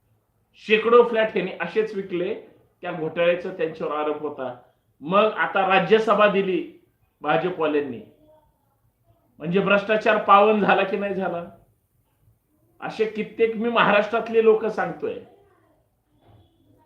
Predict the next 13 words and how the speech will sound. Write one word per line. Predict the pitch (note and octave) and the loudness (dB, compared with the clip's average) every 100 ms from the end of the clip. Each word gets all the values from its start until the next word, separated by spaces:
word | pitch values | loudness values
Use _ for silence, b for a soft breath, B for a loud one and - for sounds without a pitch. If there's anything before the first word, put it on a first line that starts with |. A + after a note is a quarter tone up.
| _ _ _ _ _ | _ _ _ _ _
तुम्हाला | D#3+ G3 G#3+ | -4 2 6
आठवत | G#3+ G#3+ A3+ | 6 4 2
असेल, | A3 A3 G#3+ | 2 2 -2
सोनाईच्या, | - G3+ G3 G#3 G#3 - G#3+ A3+ A#3 - - _ _ _ _ _ _ _ C3+ | 0 0 2 2 0 0 2 2 0 -6 -16 _ _ _ _ _ _ _ -10
जे | E3+ D3 - - | -4 -2 -4 -4
सोनाई | D#3 E3 F3 F#3+ G3 F#3+ | -4 0 0 0 -4 -8
म्हणून | D#3 D3+ F3 F3 | -8 -6 -6 -8
एक | F3+ | -10
उद्योग | F3 D3+ F3 E3+ | -10 -6 -4 -4
समूह | - E3+ E3+ D#3+ | -6 -4 -2 -2
आहे | D3+ C#3+ | 0 -2
दूध | C#3 D3+ D3+ | -2 -4 -2
वगैरे | D3+ D3 D3 C#3 | -4 -2 -2 -2